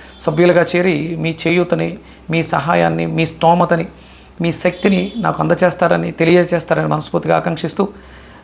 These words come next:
వీలైన వాళ్ళు, అక్కడికి వచ్చిన వాళ్ళు, అరుణాచలంలో ఉన్నవాళ్ళు, రమణ మహర్షి ఆశ్రమం ఎదురుగుండా థర్డ్ లెఫ్ట్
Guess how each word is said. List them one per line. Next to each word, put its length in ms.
వీలైన 360
వాళ్ళు, 340
అక్కడికి 260
వచ్చిన 240
వాళ్ళు, 260
అరుణాచలంలో 640
ఉన్నవాళ్ళు, 440
రమణ 260
మహర్షి 500
ఆశ్రమం 420
ఎదురుగుండా 580
థర్డ్ 200
లెఫ్ట్ 300